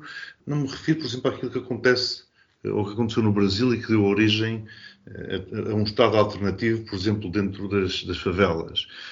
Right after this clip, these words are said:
Eh, é também um, uma ausência de um Estado que deveria preocupar-se com os cidadãos, uma vez mais com a des-, redistribuição da riqueza, de forma que as classes médias dos vários Estados saíssem reforçados,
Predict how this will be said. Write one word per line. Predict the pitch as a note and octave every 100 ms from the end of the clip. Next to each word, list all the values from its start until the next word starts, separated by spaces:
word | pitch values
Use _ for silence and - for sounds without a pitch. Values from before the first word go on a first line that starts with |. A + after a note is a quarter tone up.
| - -
Eh, | A2+ A2+ A2+
é | G3+
também | G3 G#3+ E3 F#3
um, | G3+ D#3+ D#3 D3
uma | D3+ D3
ausência | C#3+ D#3+ - C3
de | D3
um | C#3+
Estado | - - F3 E3+ B2 G2+ G2+
que | A#2
deveria | A2 A2+ A#2+ D3+ E3
preocupar-se | C3 B2+ B2 - E3 D#3 - - - - - _ _ _
com | C3+
os | A2
cidadãos, | F#2+ G#2 G2+ C#3+ E3+ - - - - _ -
uma | G#2 A2+ A2+
vez | A2+
mais | C3+ C3+
com | C3
a |
des-, | -
redistribuição | - B2 D#3 - - B2 A2+ A2 - D3 B2 F#2+ F2 A2
da | G#2
riqueza, | F#2 F#2+ - B2 C#3+ D#3+ E3+ - - - -
de | A2
forma | D3 C#3 C3 C3+
que | A#2+ A2 A2
as | A2+ -
classes | C3 - A#2+
médias | C3+ C#3 A2+ G#2 F#2 -
dos | - F#2+
vários | G2+ A#2+ A2+
Estados | - B2 G#2+ - - - -
saíssem | A#2 A#2+ A2
reforçados, | G#2+ - A2 - B2+ C3+ -